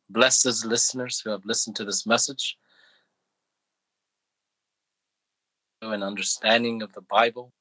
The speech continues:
and be ready when Jesus comes in the clouds of glory, is our prayer in Jesus' name. Amen.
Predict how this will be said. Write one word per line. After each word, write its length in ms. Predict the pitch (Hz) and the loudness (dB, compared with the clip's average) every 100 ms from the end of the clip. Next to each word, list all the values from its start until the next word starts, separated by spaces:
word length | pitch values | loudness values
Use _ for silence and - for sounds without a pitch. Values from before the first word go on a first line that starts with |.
| _ _ _ _ _ _ | _ _ _ _ _ _
and 140 | 95 95 | -14 -8
be 100 | 107 | 0
ready 340 | 101 95 95 | 2 2 -2
when 180 | 95 92 | -6 -8
Jesus 380 | 98 92 - - | -8 -6 -4 -2
comes 680 | - 87 82 87 - - - | -2 -2 -4 -8 -6 -6 -10
in 60 | 85 | -14
the 60 | 87 | -6
clouds 360 | - 85 80 | -2 0 -2
of 80 | - | -8
glory, 400 | - 80 80 - _ _ _ - | -8 -6 -6 -10 _ _ _ -8
is 100 | 90 | -4
our 120 | 87 | -4
prayer 260 | - 95 92 | 0 2 2
in 140 | 90 | 0
Jesus' 380 | 92 92 95 - | -2 0 2 2
name. 240 | 87 85 - - _ - | -2 -6 -12 -20 _ -8
Amen. 400 | 90 87 80 - | -6 -4 -4 -6